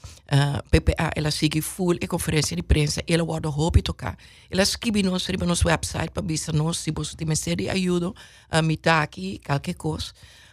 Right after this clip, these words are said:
Anto un día persona nan den partido, per partida de P P A, eh, a llamar me bisa, me sabe, tenho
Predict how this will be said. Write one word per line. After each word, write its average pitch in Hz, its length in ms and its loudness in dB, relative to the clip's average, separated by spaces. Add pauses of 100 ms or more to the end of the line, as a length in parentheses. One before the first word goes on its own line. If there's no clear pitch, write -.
(120)
Anto 180 280 4
un 214 160 4
día - 180 -2
persona 180 420 2
nan 165 240 -2
den 175 200 2
partido, 170 560 0
per - 180 6
partida 175 500 2
de 170 120 0
P 160 120 0
P - 200 -2
A, 147 180 -2 (300)
eh, 156 260 0
a 175 100 2
llamar 156 400 2
me 165 120 -2
bisa, 160 260 -4
me 160 100 -2
sabe, 196 240 -4
tenho 165 220 -4